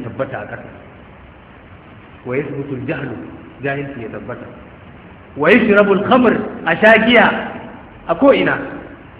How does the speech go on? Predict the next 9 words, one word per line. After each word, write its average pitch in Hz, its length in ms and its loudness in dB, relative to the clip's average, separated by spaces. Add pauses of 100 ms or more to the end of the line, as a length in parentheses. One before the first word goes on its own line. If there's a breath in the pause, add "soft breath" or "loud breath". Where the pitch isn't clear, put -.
(400)
Wa 127 100 -4
yadhharu 143 520 -4
zina, 135 720 0
zina 143 220 -6
kuma 151 180 -8
ta 131 120 -10
bayyana 120 400 -8 (260)
a 123 80 -4
fili." 143 320 -4